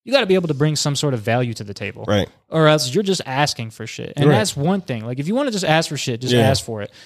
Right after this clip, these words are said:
Speaker 1: But, like, if you can bring value to somebody,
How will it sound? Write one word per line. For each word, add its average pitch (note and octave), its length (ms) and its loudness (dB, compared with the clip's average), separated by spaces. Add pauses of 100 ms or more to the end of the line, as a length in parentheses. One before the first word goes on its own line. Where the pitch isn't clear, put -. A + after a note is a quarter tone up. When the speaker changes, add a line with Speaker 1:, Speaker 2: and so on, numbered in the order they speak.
(120)
Speaker 1:
But, C#3+ 140 0
like, C#3+ 240 0
if C#3 180 -6
you F3 100 -2
can D3+ 160 -4
bring D3 220 0
value B2+ 520 0
to G3 120 -6
somebody, G#3+ 480 -2